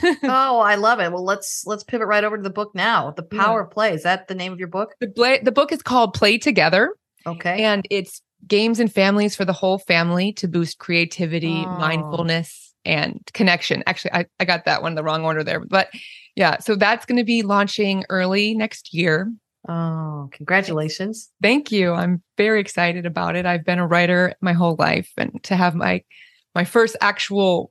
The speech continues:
Speaker 1: book is gonna be just a real pleasure and a real, I don't know, just a live stream accomplishment,
Speaker 2: Accomplishment.
Speaker 1: realize.
Speaker 2: Yeah.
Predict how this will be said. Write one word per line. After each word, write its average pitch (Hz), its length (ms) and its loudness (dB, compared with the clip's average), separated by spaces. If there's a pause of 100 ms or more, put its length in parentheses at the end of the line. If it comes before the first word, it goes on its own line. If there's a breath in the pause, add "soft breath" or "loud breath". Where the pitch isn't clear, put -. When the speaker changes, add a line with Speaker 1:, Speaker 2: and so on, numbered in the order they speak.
(160)
Speaker 1:
book 180 440 0
is 175 100 0
gonna 165 220 2
be 160 340 -2
just - 460 -4
a 170 100 0
real 175 240 4
pleasure 165 580 2
and 170 140 -2
a 160 100 -4
real, 160 460 0 (800 soft breath)
I 220 140 2
don't 214 100 2
know, 170 100 -2
just 214 160 2
a 277 60 6
live 269 240 4
stream 208 680 2
accomplishment, 190 300 4 (100)
Speaker 2:
Accomplishment. 160 380 -2
Speaker 1:
realize. 196 180 0
Speaker 2:
Yeah. 226 280 2